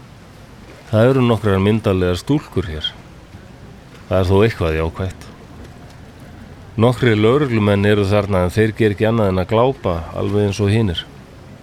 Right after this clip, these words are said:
Skyndilega ryðst stór rumur fram og stillir sér upp fyrir framan strákinn sem stendur fyrir framan mig. Strákurinn hefur ælt nær alla leiðina frá Bretlandi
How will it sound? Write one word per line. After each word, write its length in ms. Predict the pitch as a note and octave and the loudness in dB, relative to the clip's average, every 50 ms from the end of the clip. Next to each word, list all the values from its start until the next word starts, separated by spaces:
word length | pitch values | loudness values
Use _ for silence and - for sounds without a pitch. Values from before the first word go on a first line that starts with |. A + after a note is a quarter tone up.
| - - - - - - - - - - - - - | -20 -20 -20 -20 -20 -20 -20 -20 -20 -20 -20 -20 -18
Skyndilega 640 | - - - A#2+ A#2+ B2 A#2+ B2 A2+ A2 A2 G#2 G#2 | -10 -2 0 2 2 2 2 2 2 4 4 4 4
ryðst 440 | G#2+ A2+ A#2+ A#2+ A2+ - - - - - - | 4 4 2 2 0 -4 -10 -12 -14 -12 -4
stór 320 | - A2+ G#2+ A2+ B2 A#2+ | 0 2 2 2 2 0
rumur 560 | A2 G2+ G#2+ A#2+ B2 C3 C3 B2 G#2+ G#2 G2 | 0 0 2 2 2 2 0 0 0 0 -2
fram 320 | F#2+ A2 A2+ A#2 B2 B2 A2+ G2 | 0 -2 -2 0 0 -2 -2 -2
og 80 | F2 F2 - | -2 -2 -4
stillir 440 | - - B2+ B2+ - - G#2 G2+ F#2 | 0 0 0 0 0 -4 -6 -6 -4
sér 240 | - G2+ F#2 G2+ B2 | -2 -2 0 0 0
upp 120 | C3 A#2+ - | -2 -2 -2
fyrir 200 | A2 F#2+ F#2 F2 | -4 -4 -4 -2
framan 360 | - A2+ A#2+ A#2+ A2+ G2+ F#2 | -2 -2 0 0 0 -2 -4
strákinn 560 | - - A#2 A#2+ C3 B2 - - F2 E2+ - - - - - - - - - | -2 0 0 0 0 0 -2 -4 -6 -6 -6 -10 -14 -18 -20 -20 -20 -18 -8
sem 160 | - G#2+ F#2 | -4 -4 -4
stendur 320 | - - B2 B2 A#2+ A#2 G2+ | 0 0 0 0 0 0 -2
fyrir 160 | G2+ G2 F#2 | 0 -2 -2
framan 400 | - A#2 A2+ A2+ G#2 F#2+ F#2+ G#2+ | -2 0 0 0 0 0 0 0
mig. 160 | A#2+ A#2 F#2 - - - - - - - - - - - - - - - - - - - - - - | -2 -2 -4 -6 -10 -14 -12 -12 -12 -12 -14 -14 -14 -16 -16 -16 -18 -18 -18 -20 -20 -20 -20 -20 -18
Strákurinn 720 | - - - A2+ G#2 A2+ B2 - - B2+ A2+ A2 A2 G#2+ G#2 | -12 -2 0 2 2 2 2 0 0 0 0 2 2 2 2
hefur 320 | G#2 G#2+ G2+ G2+ G2 G#2 - - | 2 2 2 2 0 -2 -2 -2
ælt 360 | A2+ B2 B2 - - - - - - - - - - | -2 -2 -2 -4 -12 -16 -18 -20 -20 -20 -18 -10 -2
nær 300 | A2 A2 A2 G#2+ G#2+ G#2 G2 | 2 2 4 4 2 2 0
alla 300 | C3 - - - A#2 A2 | -2 -4 -2 -2 0 2
leiðina 460 | A2 A#2+ C3 C3+ C3 A#2 A2 G#2 G2+ F#2+ | 4 4 4 4 4 2 2 2 0 0
frá 220 | F2 F#2+ G#2+ G#2 G2 | -2 -2 -2 -2 0
Bretlandi 540 | A2 A2+ A2+ G#2 G#2 G2 F#2 F2+ E2+ E2+ | 0 0 0 0 0 -2 -2 -2 -4 -6